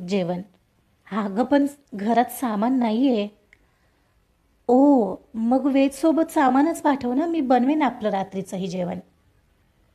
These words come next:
ओ, म्हणजे तुला येतं जेवण बनवायला? हो, बाबांना, I mean, त्या बाबा म्हणवणाऱ्या माणसाला मी जेवण बनवून घालत होते. ती हे बोलताना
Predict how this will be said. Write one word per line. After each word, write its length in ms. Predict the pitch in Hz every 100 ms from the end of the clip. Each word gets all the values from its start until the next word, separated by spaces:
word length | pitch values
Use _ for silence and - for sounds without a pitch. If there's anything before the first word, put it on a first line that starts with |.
| _
ओ, 260 | 262 294 233
म्हणजे 260 | 214 214
तुला 240 | 233 254 277 -
येतं 260 | 214 262 320
जेवण 340 | 359 359 320
बनवायला? 420 | 285 226 202 190 208 _ _ _ _ _ _ _ _ _ _ _ _ _ _ _ _ -
हो, 560 | - - 440 440 349
बाबांना, 880 | 339 294 247 233 277 320 339 349 339 339 _ _ _ _ _ _ -
I 220 | 226 214
mean, 280 | 220 277 285
त्या 100 | 285
बाबा 420 | 240 190 190 185 262
म्हणवणाऱ्या 540 | 269 277 269 269 262
माणसाला 520 | 254 233 220 247 240
मी 220 | 240 240
जेवण 480 | 226 240 233 202 202
बनवून 340 | 202 196 190 190
घालत 340 | 190 185 180
होते. 260 | 185 190 190 - _ _ _ _ _ _ _ _ _ _ - - _ -
ती 220 | 226 220 240
हे 140 | 233
बोलताना 480 | 196 185 170 208